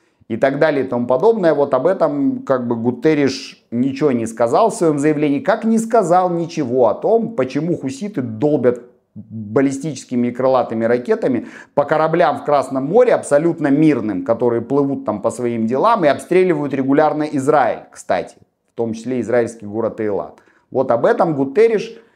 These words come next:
эта старая блядина, не выразил никакой буквально озабоченности. Ну, ему плевать, конечно, на все это дело, да, у него какое-то прям особое такое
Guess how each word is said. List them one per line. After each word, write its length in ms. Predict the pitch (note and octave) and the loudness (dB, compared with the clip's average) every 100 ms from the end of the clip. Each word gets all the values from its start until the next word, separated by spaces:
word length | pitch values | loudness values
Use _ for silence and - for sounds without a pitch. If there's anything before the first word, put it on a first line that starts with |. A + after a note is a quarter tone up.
| - | -8
эта 200 | A#2 B2+ | -2 -2
старая 420 | - E3 D3 C3+ | 0 0 2 2
блядина, 580 | B2+ C#3+ - - C3+ B2+ | 0 -2 0 0 0 2
не 120 | C3+ | 2
выразил 360 | E3 F3+ D3 C#3+ | 4 2 2 0
никакой 600 | D3+ D#3+ D#3+ D3+ F3 E3 | 0 0 0 0 0 0
буквально 500 | C3+ C3 C3+ C3 A#2 | -2 0 0 2 0
озабоченности. 800 | G#2+ F#2 D#2 - - - - | -2 -4 -8 -14 -20 -20 -10
Ну, 100 | B2 | -2
ему 300 | E3+ D#3+ A#2 - _ | 0 0 -2 -8 _
плевать, 400 | - D3 D#3+ E3+ | -2 2 2 0
конечно, 340 | B2+ A2+ G#2+ G#2+ | -2 -4 -4 -6
на 80 | G2+ | -8
все 180 | - A#2+ | -4 -4
это 200 | G2 F#2+ | -4 -8
дело, 340 | E2+ C#2 E2 | -10 -12 -10
да, 160 | F2 F#2+ | -6 -6
у 80 | |
него 180 | F#2 A2+ | -4 -6
какое-то 320 | A2+ A2 - | -6 -8 -10
прям 240 | F2 G2 F#2 | -8 -6 -6
особое 420 | F#2 - A2 F#2+ | -8 -6 -4 -4
такое 420 | F2 - G#2 F#2 | -6 -8 -6 -6